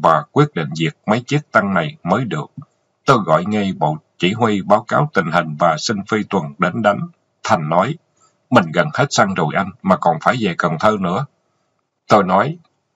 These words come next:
"Không sao, mình đánh vài phi tuần rồi về Mộc Hóa đáp xuống đổ xăng cũng được mà."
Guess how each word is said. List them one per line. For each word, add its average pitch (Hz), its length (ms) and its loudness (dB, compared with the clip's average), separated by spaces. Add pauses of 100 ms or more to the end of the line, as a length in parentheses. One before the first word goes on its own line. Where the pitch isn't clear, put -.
"Không 123 140 4
sao, - 340 2
mình 90 200 2
đánh 139 200 4
vài 170 240 4
phi 107 200 2
tuần 87 180 0
rồi 85 200 2
về 78 120 -2
Mộc 78 280 2
Hóa 147 180 4
đáp 143 140 2
xuống 170 220 2
đổ - 140 2
xăng 120 200 2
cũng 120 200 2
được 82 240 0
mà." 85 160 2